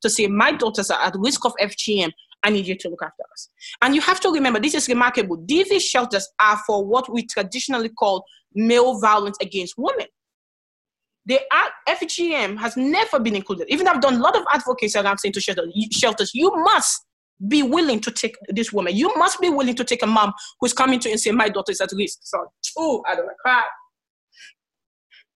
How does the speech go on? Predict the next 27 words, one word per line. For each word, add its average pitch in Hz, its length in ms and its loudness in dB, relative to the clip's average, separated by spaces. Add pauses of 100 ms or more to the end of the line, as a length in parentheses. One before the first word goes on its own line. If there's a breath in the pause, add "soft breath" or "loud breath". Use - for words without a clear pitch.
(680)
I 214 100 4
may 311 180 6
have 269 240 0
advocated 190 500 -2
for 190 120 -2
that. 175 240 -4
That 247 120 4
does, 302 220 2
doesn't 254 400 2
mean 240 240 2
the 196 80 -6
D 202 200 -2
V 247 140 -2
shelter 214 400 0
has 180 220 -2
been 185 220 -6
open, 254 420 2
shelters 220 420 -2
or 196 100 -2
the 190 100 -8
sector 269 380 -2
has - 180 0
been 196 180 -6
open 214 220 -4
to 202 100 -6
this 196 140 -10
conversation. 202 640 -2